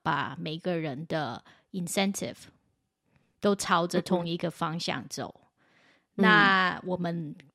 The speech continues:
Speaker 1: 到-，要-，要么解释一下，啊，到底每个人的 incentive，每个角色的 incentive 是什么？
Speaker 2: 好呀，好呀。
Speaker 1: 第一个呢是协议，就是 protocols，
Speaker 2: 嗯哼。
Speaker 1: 他们的 incentive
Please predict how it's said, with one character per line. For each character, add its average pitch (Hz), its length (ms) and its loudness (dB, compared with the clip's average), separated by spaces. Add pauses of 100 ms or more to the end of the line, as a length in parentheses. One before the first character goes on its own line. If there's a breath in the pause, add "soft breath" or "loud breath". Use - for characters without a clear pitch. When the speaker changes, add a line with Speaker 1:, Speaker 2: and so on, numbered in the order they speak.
(260)
Speaker 1:
到-， 208 220 4
要-， 202 180 4 (100)
要 214 160 2
么 185 120 2
解 151 200 -4
释 - 180 -2
一 190 120 -2
下， 165 520 2
啊， 156 220 -2
到 208 300 4
底 - 340 -10 (800 soft breath)
每 196 300 2
个 190 200 2
人 170 240 0
的 175 140 -2
incentive， 165 720 -4 (560)
每 190 180 0
个 180 140 0
角 175 340 0
色 214 260 2
的 170 120 -2
incentive 160 680 -6 (500)
是 - 220 -6
什 - 180 -4
么？ 131 140 -16 (680)
Speaker 2:
好 175 180 0
呀， 175 340 2 (240)
好 160 160 -2
呀。 165 320 0 (320 soft breath)
Speaker 1:
第 277 220 6
一 277 40 4
个 240 180 8
呢 202 180 8
是 185 600 2 (320)
协 175 300 2
议， 196 260 -2 (120)
就 196 100 -2
是 160 180 -4
protocols， - 680 0
Speaker 2:
嗯 - 880 -20
哼。 175 80 -2
Speaker 1:
他 262 180 12
们 220 200 6
的 180 120 0
incentive 165 600 -2